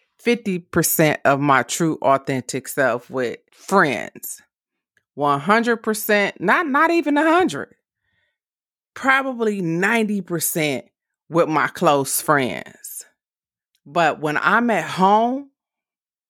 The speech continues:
I'm going to be my true, authentic self. My good and my bad comes out at home.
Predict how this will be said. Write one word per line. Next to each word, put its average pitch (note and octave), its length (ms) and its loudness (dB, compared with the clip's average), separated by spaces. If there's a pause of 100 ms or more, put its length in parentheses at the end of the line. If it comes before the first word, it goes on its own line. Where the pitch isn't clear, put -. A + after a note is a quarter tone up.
(720)
I'm A#3 320 0
going G3+ 240 0
to G#3 160 -6
be G#3+ 240 -2
my A3 240 2
true, A3 420 -8
authentic A#3+ 680 -4
self. C4 600 -6 (1000)
My E3 240 2
good A3+ 560 2 (100)
and B3+ 320 -2
my F3+ 160 -2
bad D3+ 400 0
comes C#3 340 -6
out C3+ 360 -4 (180)
at C#3 160 0
home. - 380 -6